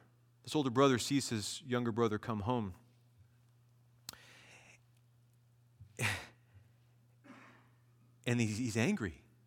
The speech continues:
He's angry because this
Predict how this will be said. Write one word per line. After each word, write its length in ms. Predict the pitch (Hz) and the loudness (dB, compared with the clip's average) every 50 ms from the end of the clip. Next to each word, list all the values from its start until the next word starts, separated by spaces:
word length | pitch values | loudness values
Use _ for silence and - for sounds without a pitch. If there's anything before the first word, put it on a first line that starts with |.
| _ _ _ _ _ _ _ _ _ _ _ _ _ _ _ _ _ _ _ _ _ _ _ _ _ | _ _ _ _ _ _ _ _ _ _ _ _ _ _ _ _ _ _ _ _ _ _ _ _ _
He's 200 | - 147 151 123 | 2 4 6 8
angry 400 | 147 147 165 220 262 247 190 151 | 10 12 12 12 12 12 12 10
because 460 | 135 120 113 - 165 156 151 143 - - - - - - - - - _ _ - - | 10 8 6 8 10 12 12 10 8 4 -6 -14 -20 -20 -20 -20 -20 _ _ 2 8
this 400 | - 165 156 - - - - | 10 10 10 10 6 0 -4